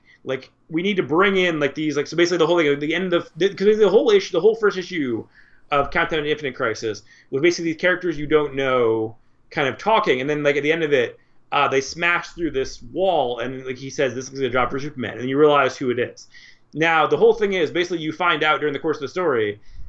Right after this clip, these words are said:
that um, Lois has been dying,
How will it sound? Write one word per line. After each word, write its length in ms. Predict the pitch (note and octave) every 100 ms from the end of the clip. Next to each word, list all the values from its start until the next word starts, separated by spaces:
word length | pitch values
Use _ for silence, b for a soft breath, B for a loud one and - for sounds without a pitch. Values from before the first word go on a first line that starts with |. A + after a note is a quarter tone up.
| -
that 640 | C3+ C3 C#3 B2+ B2+ - - _ _ _ -
um, 720 | D3+ C#3 B2 A2+ G#2 G#2 A2+ - - - - - - - _ _ _ -
Lois 500 | D3+ A#3+ C4 A3+ -
has 160 | F3
been 240 | E3 D#3 C3
dying, 760 | C3+ C3 A2+ G#2 G2 G2